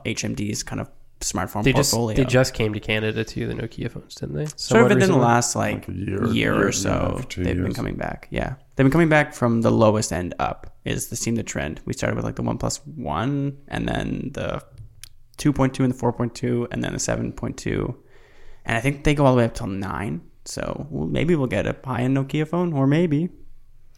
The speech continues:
Speaker 3: Or m-,
Speaker 1: a
Speaker 3: maybe not.
Speaker 1: BlackBerry.
Speaker 3: Or,
Speaker 1: Yeah.
Speaker 3: or BlackBerry. But from a Canadian perspective, I think it's really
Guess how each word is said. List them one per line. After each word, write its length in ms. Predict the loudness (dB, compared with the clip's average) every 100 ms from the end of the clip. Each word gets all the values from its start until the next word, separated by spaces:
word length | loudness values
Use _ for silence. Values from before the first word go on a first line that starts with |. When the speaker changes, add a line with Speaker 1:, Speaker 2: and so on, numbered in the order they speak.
| -6
Speaker 3:
Or 100 | 2
m-, 220 | 4 4 4
Speaker 1:
a 40 |
Speaker 3:
maybe 180 | 6 8
not. 80 | 6 6 4
Speaker 1:
BlackBerry. 140 | 0 -8 -6
Speaker 3:
Or, 100 | 6
Speaker 1:
Yeah. 100 | 6
Speaker 3:
or 160 | 8 6
BlackBerry. 520 | 6 4 4 0 0 -8 -14 -20 -20 -20 2
But 160 | 4 4
from 160 | 4 4
a 60 | 4
Canadian 400 | 2 2 2 2
perspective, 540 | 0 2 0 2 2
I 80 | 2
think 240 | 2 -2
it's 200 | -2 -4
really 520 | -2 0 0 -4 -6